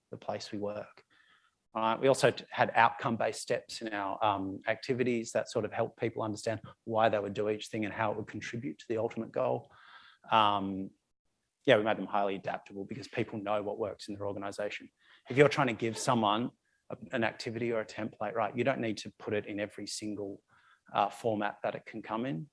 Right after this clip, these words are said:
You need to give them a good base. And when they're motivated, if it is a real problem and they do want to solve it, find out what that kind of threshold is, and, um, they'll be able to do it for themselves. They're smart people, right?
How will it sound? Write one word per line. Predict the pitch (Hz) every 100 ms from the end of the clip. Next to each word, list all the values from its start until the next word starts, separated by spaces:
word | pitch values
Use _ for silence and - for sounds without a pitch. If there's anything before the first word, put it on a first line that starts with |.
| _
You | -
need | 127 -
to | -
give | 101
them | 104
a | 98
good | 101 98
base. | - 120 139 - - - - _ _
And | -
when | 104
they're | 107
motivated, | 104 120 120 131 117
if | -
it | 110
is | 127
a | 143
real | 139 139
problem | - 151 185 202
and | - 110
they | 95
do | 117 135
want | 127
to |
solve | 123 127 135
it, | 185 254 _ _ _ _ _ _
find | - 131 131
out | 113
what | 117 123
that | 110 -
kind | 123 107
of | 98
threshold | - 113 - 120 117
is, | 123 196 214 - -
and, | 110 98 98 98
um, | 110 104 101 -
they'll | 107
be | 104
able | 95
to | 98
do | 113
it | 110 -
for |
themselves. | 104 95 98 95 - -
They're | -
smart | - 101 -
people, | - -
right? | -